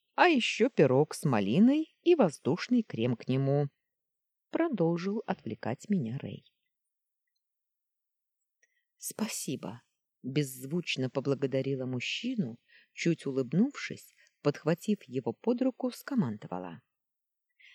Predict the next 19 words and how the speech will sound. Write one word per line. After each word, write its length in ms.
«Кто 300
первый 380
доберётся 600
до 140
столовой, 720
тот 220
съедает 560
самый 240
большой 400
кусок 420
пирога». 480
«Это 320
я!» 680
прокричала 760
Софи, 360
сползая 720
с 160
рук 240
отца, 480